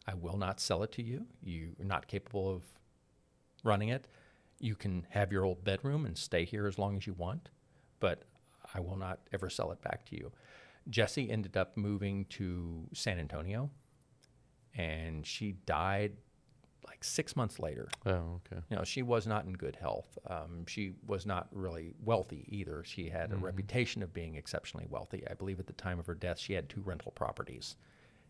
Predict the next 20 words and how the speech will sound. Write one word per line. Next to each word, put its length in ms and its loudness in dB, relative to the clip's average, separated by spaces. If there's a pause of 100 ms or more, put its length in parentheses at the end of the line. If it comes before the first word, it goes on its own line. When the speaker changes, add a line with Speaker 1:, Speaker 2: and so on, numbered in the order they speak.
(140)
Speaker 1:
in 100 0
San 240 0
Antonio. 640 -8
Had 120 -2
Speaker 2:
Mm-hmm. 340 -2
Speaker 1:
died 260 2
with 100 -10
a 60 -4
friend. 500 4 (840)
Uh, 300 -4 (1000)
forget, 800 -12
I'm 280 0 (200)
drawing 260 8
a 40 4
blank 280 0
on 80 0
the 60 0
name. 340 0
A 160 -2
r-, 160 -6